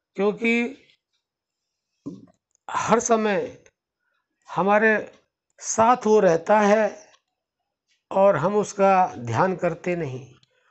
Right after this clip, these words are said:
और वो हमारा हर समय ध्यान करता है, लेकिन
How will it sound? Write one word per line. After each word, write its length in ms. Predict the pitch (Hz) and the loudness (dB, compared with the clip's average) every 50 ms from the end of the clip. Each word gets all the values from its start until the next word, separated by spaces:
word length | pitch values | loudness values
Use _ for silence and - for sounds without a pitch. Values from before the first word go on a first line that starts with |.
| _ _ _ _ - | _ _ _ _ -6
और 120 | - 185 180 | -4 -4 -2
वो 280 | 165 160 202 233 247 | -2 0 2 2 2
हमारा 420 | 208 170 190 202 202 202 208 202 170 | 2 2 2 4 4 4 4 2 2
हर 180 | 117 123 185 | 0 -2 -4
समय 320 | 185 - - 202 196 202 175 | -4 -4 -4 -2 -2 -2 -2
ध्यान 300 | 139 123 135 170 175 160 | -4 -4 -4 -2 -4 -4
करता 380 | - 151 139 - - - - | -6 -8 -10 -10 -12 -14 -14
है, 240 | 170 - - - - - _ _ _ _ _ _ _ _ _ _ _ _ _ _ _ _ _ _ _ | -14 -14 -16 -18 -20 -20 _ _ _ _ _ _ _ _ _ _ _ _ _ _ _ _ _ _ _
लेकिन 640 | 139 151 170 175 208 220 214 220 220 214 196 165 - | -12 -8 -6 -4 -4 -4 -4 -4 -4 -4 -4 -6 -8